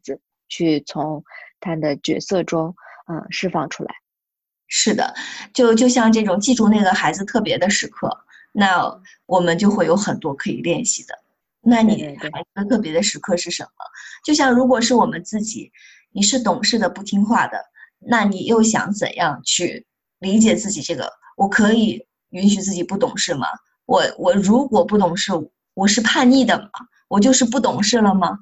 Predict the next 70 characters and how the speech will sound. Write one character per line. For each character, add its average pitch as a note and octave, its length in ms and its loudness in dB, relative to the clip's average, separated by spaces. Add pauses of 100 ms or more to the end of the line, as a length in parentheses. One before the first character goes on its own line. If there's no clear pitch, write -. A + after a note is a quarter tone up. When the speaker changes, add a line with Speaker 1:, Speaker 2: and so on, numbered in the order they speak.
(140)
Speaker 2:
我 F#3 160 -2
们 A3 120 2
怎 G3 140 -2
么 C#3 100 -8
去 G3 160 -10
正 G#3+ 240 4
确 F3+ 160 -2
的 D3+ 80 -8
去 - 140 -14
看 - 260 -6
待 D3 180 -4
自 - 140 -16
己， - 260 -12 (200)
全 F3 240 -2
方 A#3 180 4
位 C4+ 140 2
的 - 60 -2
去 - 180 -8
理 - 180 -12
解 - 200 -12
自 - 180 -16
己？ C#3 160 -10
我 F3 100 -6
觉 A3 100 2
得 C4 80 4
这 C#4 160 -2
是 C4 140 0
非 B3 160 2
常 A3+ 140 4
好 - 220 -4
的， - 180 -8
这 - 140 -8
个 D3+ 200 -4 (440)
自 - 140 -2
我 A3+ 140 4
练 G#3 200 6
习， G3 160 0
贴， A3+ 360 0 (180)
揭 B3 120 0
下 A#3+ 180 2
自 A3 160 -2
己 F3+ 140 -6
身 F#3+ 160 -4
上 F#3 160 0
标 E3+ 180 -4
签 F3 240 -10
的 D3+ 100 -10
这 E3 120 -4
样 D3 100 -2
的 C3 80 -8
一 B2 80 -6
个 D3+ 140 -14
机 D#3 320 -8
会 - 220 -12
吧。 - 140 -10 (140)
Speaker 1:
对， G3+ 140 -6
对， G3 100 2 (180)
对， F3 120 -10
对， E3 140 -10
Speaker 2:
嗯， - 0 -
很 - 80 -14
开 G#3 120 0
心 G3 180 -4
跟 F#3+ 220 -10
大 F3 120 0
家 F3+ 100 -4
有 D3+ 120 -2
这 A3+ 120 0
样 G3 100 4
的 C#3+ 80 -6